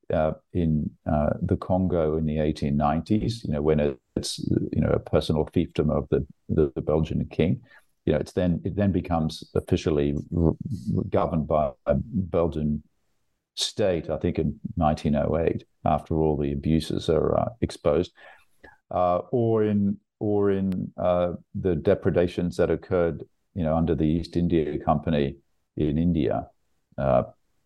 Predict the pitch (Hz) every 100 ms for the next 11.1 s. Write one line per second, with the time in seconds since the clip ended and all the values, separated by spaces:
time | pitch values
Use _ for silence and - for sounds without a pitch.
0 | _ - _ - 76 82 73 69 65 69
1 | 67 78 69 - 80 67 - - 82 69
2 | 78 71 69 71 69 69 71 71 - 80
3 | 76 73 73 73 71 67 65 - - 67
4 | - 90 - - - 113 - - - -
5 | _ - _ _ - 87 87 104 110 107
6 | _ 113 107 101 101 95 104 113 98 95
7 | 92 101 - 92 90 87 92 90 - 85
8 | 87 85 87 82 - 90 76 _ _ -
9 | - 117 - - - - - - _ _
10 | - 73 73 - 92 90 - 104 104 80
11 | 76